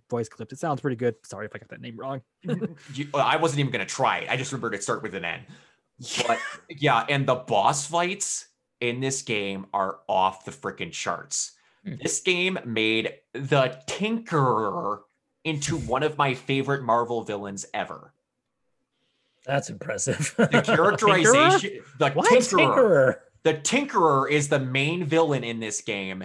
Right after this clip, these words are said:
Speaker 3: He tinkers.
Speaker 2: They
Speaker 1: It's like, that's like saying a Batman v-, game and the main villain's Gentleman
Speaker 2: This
Speaker 1: Ghost.
Speaker 2: is like,
Speaker 1: What?
Speaker 2: like, this is
Speaker 1: <laughs>
Speaker 2: levels of making Kite Man serious,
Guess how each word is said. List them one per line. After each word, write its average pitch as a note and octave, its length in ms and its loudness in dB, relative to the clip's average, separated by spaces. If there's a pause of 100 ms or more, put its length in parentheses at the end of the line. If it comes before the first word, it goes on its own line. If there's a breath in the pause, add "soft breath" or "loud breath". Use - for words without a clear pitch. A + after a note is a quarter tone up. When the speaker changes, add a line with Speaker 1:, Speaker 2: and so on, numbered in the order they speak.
Speaker 3:
He A#2 120 -8
tinkers. - 640 -8
Speaker 2:
They A#2 360 0
Speaker 1:
It's A2+ 60 0
like, E4 120 0
that's D4+ 100 0
like D#4 80 2
saying D4 300 4
a G#3 80 4
Batman F3+ 600 2
v-, C3+ 200 -12
game C#3+ 360 2
and B2+ 80 -2
the C3 60 0
main C#3+ 280 0
villain's C#3+ 380 2
Gentleman C3+ 560 0
Speaker 2:
This - 220 6
Speaker 1:
Ghost. B3+ 60 4
Speaker 2:
is - 160 -2
like, G#3+ 160 4
Speaker 1:
What? D3+ 280 0 (160)
Speaker 2:
like, D#3+ 420 0
this F3+ 200 4
is G3+ 260 0
Speaker 1:
<laughs> - 0 -
Speaker 2:
levels D#3 600 2
of D3+ 320 2
making C#3+ 420 0 (180)
Kite C#3+ 440 -2
Man F#2 420 -6 (160)
serious, F2+ 800 -10